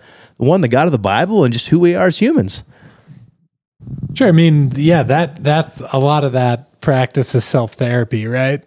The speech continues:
Speaker 2: I mean, that we see on social media that says, "No matter, you know, we're, you know, no matter your politics today, love, love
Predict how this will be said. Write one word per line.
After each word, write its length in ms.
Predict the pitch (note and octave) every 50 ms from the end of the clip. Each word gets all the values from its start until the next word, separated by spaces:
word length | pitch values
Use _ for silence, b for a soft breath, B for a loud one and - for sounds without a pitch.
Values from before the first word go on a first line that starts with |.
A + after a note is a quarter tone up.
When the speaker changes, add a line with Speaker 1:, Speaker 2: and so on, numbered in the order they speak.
| -
Speaker 2:
I 80 | - D#3
mean, 260 | D#3 D3+ D3 C#3+ C#3+
that 120 | C#3+ C#3 C3
we 140 | C3+ C#3
see 240 | C3+ - - D3 C3+
on 160 | C3 C3 C3
social 320 | C3 - D3+ C#3 - - C#3+
media 240 | C3+ C3 C3 C3 B2+
that 140 | B2 B2 -
says, 240 | - C3+ C3 B2+ B2+
"No 120 | D3+ D#3
matter, 200 | E3+ F#3 F#3 F3
you 140 | E3 E3 D#3+
know, 80 | D#3+
we're, 220 | D#3 D#3+ D#3+ D#3 D3 D3 B B B B B B D#3+ B B -
you 200 | - G3 G3+ G3 F#3
know, 180 | F3+ F3 F3 D#3+ C#3+ C#3 - - D3+ D3 - -
no 180 | F3 F#3 G3
matter 260 | G3+ A3 A#3 A#3 G#3+ G#3
your 260 | G3 G3 G3 F#3 F3
politics 800 | D3+ - D3+ D3+ C#3+ C#3 C#3 B2+ - - C#3 B2 - - - -
today, 400 | C#3 C3 B2+ B2+ B2 B2 A#2+ B2
love, 500 | A#2+ C#3 D#3+ E3+ D3+ C3+ C3+ C3+ B2+ B2+
love 440 | C3+ D3+ D#3 E3+ D#3+ C#3+ C#3+ C3+